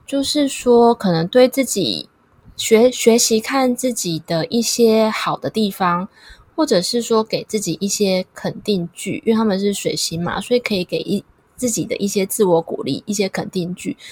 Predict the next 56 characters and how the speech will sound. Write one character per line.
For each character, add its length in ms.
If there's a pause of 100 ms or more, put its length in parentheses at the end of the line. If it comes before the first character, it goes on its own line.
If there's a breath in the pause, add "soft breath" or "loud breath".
(200 loud breath)
那 200 (360 loud breath)
当 260
他 180
们 200
看 260
自 100
己 140
顺 400
眼 180
之 200
后， 260 (180)
他 120
们 120
看 260
别 200
人 260 (160)
就 220
会 260
一 120
样 180
顺 320
眼 180
了。 220 (220 loud breath)
所 120
以 60
自 180
然 220
那 100
种 380
跟 480
情 240
侣 100
之 160
间 240
的 180
一 120
些、 360
伴 200
侣 100
之 140
间 180
的 100
一 120
些 260
可 140
能 260 (400 soft breath)
互 120
相 180
批 180
评 280
啊 320
的 120
这 140
些 220
状 280
况， 220